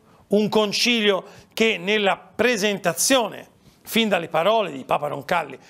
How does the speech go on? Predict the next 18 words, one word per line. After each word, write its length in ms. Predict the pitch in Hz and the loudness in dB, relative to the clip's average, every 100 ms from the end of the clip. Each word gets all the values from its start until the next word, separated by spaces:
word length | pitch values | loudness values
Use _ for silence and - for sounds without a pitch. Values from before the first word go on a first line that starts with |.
| - - _ _ | -20 -20 _ _
del 240 | - 147 | -4 -4
venticinque 600 | 147 147 139 131 240 220 | -2 -4 -2 0 0 0
gennaio 400 | 208 196 196 208 | 0 0 0 0
del 120 | 196 180 | 0 0
millenovecentocinquantanove, 1600 | 190 190 185 175 156 190 185 165 180 175 170 160 220 233 180 - - | 2 2 2 -2 0 0 -2 -4 -4 0 0 2 2 0 -2 -12 -18
si 220 | - - | -4 -2
configurava 760 | 240 233 - 190 214 269 220 196 | 0 0 0 0 2 4 2 0
come 180 | 220 | 0
un 160 | 220 226 | 2 4
momento 840 | 208 208 262 302 294 - 165 - - _ | 2 4 2 2 -2 -6 -8 -8 -18 _
nel 200 | 208 214 | -2 2
quale 280 | 262 254 202 | 0 2 0
riflettere 840 | 240 208 233 254 240 - - - - - | -2 0 2 2 -2 -10 -10 -12 -18 -12
sul 220 | - 240 | 0 2
mistero 420 | 202 190 - 247 214 | 2 0 0 2 2
dell'unità 380 | 175 165 160 | -2 -4 -2
della 200 | 160 147 | -2 -4
Chiesa 480 | 156 135 113 127 165 | -6 -6 -6 -10 -14